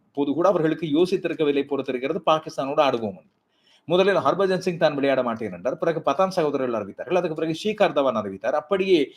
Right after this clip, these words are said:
அணிக்கு முழுவதுமாக தொற்றி அணி வீரர்கள் அத்தனை பேரும் மாட்டேன் என்று அறிவித்து விட்டார்கள். இது மிக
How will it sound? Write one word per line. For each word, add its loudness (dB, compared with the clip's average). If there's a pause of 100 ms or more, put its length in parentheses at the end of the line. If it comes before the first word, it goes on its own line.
(140)
அணிக்கு -6
முழுவதுமாக -4
தொற்றி -6
அணி -2
வீரர்கள் -2
அத்தனை -4
பேரும் -4
மாட்டேன் -4
என்று -6
அறிவித்து -10
விட்டார்கள். -8
இது -4
மிக 0